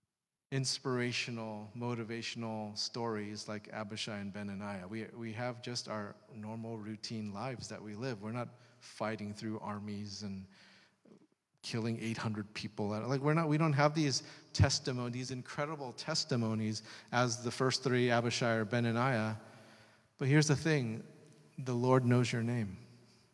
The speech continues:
He remembers it. And if you have confessed Jesus Christ to be your Lord, you are written forever in the book of life.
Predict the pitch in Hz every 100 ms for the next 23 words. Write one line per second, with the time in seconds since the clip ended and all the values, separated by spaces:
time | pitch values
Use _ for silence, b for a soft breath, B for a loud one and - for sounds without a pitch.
0 | _ _ _ _ _ _ _ _ _ _
1 | 113 113 117 120 123 113 107 101 101 -
2 | - - - _ B B B - 120 113
3 | 110 104 104 - - 113 - 120 131 139
4 | 135 117 - 127 117 143 135 - - 117
5 | 117 113 - 120 117 123 107 113 107 107
6 | 117 123 117 104 110 107 104 113 120 -
7 | 104 101 98 110 131 151 101 95 - -
8 | B B B - 113 107 113 110 110 127
9 | 120 90 - -